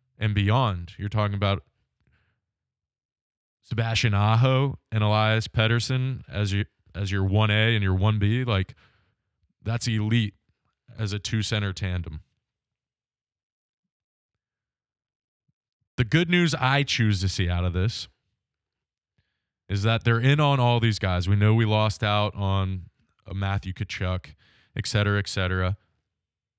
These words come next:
We lost out on the Jack Eichel sweepstakes. One of these days, I think there's a good chance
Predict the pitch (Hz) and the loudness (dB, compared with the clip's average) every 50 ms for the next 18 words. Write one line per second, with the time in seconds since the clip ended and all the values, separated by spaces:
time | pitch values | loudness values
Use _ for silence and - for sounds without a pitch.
0 | _ _ _ - 98 104 101 101 101 104 104 101 - - 104 101 101 101 98 101 | _ _ _ -6 -4 -4 0 0 0 0 0 -2 -4 -2 -2 0 0 0 0 0
1 | 98 98 95 - 95 98 101 101 - 98 95 95 92 - - 92 - - - 95 | -2 -2 -4 -4 -4 -2 -2 -2 -4 -4 -4 -4 -4 -4 -6 -8 -8 -6 -6 -6
2 | 90 87 - - - 92 90 92 87 - - - - - _ _ _ _ _ _ | -8 -8 -8 -8 -6 -4 -4 -4 -6 -8 -10 -16 -16 -18 _ _ _ _ _ _
3 | _ _ _ _ _ _ _ _ _ _ _ _ _ _ _ _ _ _ _ _ | _ _ _ _ _ _ _ _ _ _ _ _ _ _ _ _ _ _ _ _
4 | _ _ _ _ _ _ _ _ _ _ - 95 107 131 151 165 151 156 151 135 | _ _ _ _ _ _ _ _ _ _ -6 0 0 0 2 2 2 2 2 2
5 | 113 - 127 127 123 117 104 104 104 101 - - - _ _ _ _ _ _ _ | 2 2 2 2 2 2 2 2 0 -2 -4 -8 -12 _ _ _ _ _ _ _
6 | _ _ _ _ _ _ _ _ - 101 95 113 113 113 107 110 113 104 104 101 | _ _ _ _ _ _ _ _ -6 -4 -2 -2 -2 -2 0 0 2 2 2 4
7 | 113 113 107 - - 117 117 117 120 123 - - - - | 2 2 2 2 2 2 2 2 0 -2 -4 -10 -10 -10